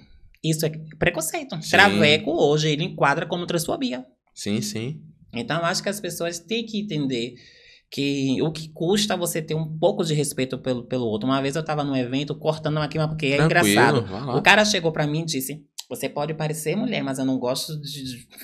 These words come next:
Speaker 1: viado." Eu falei, "É, mas eu também não gosto de tomate." Ele disse, "Eu não me entendi." Eu falo, "Você é analfabeto? Eu não como tomate, você não come viado." Aí depois ele me chamou, "Você me dá o seu contato?" Eu disse, "Ô, querido, eu não gosto de mototáxi, eu gosto de empresário."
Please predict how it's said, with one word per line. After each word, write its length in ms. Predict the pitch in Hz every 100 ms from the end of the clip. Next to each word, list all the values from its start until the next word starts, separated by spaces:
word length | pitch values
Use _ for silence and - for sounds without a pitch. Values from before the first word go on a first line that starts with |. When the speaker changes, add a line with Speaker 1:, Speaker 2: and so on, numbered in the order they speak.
| 131
Speaker 1:
viado." 420 | 127 107 101 107
Eu 60 | 131
falei, 200 | 302 339
"É, 220 | 294 262
mas 120 | 269
eu 80 | 247
também 220 | 226 214
não 80 | 220
gosto 240 | 214 208 214
de 80 |
tomate." 400 | 208 302 202 196
Ele 80 | 208
disse, 200 | 202 208
"Eu 60 | 202
não 140 | 196
me 80 | 196
entendi." 360 | 208 269 170 175
Eu 100 | 175
falo, 240 | 180 170
"Você 120 | 165
é 40 | 175
analfabeto? 600 | 139 127 117 165 - - _ - 160
Eu 80 |
não 100 | 143 139
como 220 | 170 175
tomate, 380 | 302 294 311 330
você 180 | 370
não 120 | 392 403
come 200 | 240 196
viado." 400 | 156 117 120 156 - - - -
Aí 120 | 170 190
depois 260 | 196 202
ele 140 | 185 165
me 80 |
chamou, 480 | 160 170 165 175 240
"Você 200 | 240 208 226
me 60 |
dá 80 | 196
o 40 | 165
seu 120 | 160
contato?" 380 | 165 160 170 170
Eu 40 |
disse, 260 | 160 156 156
"Ô, 80 | 147
querido, 280 | 151 131
eu 40 | 139
não 100 | 139
gosto 240 | 135 160
de 60 | 151
mototáxi, 600 | 147 151 - - - -
eu 60 | 123
gosto 220 | 123 123
de 60 |
empresário." 520 | 117 131 139 107 104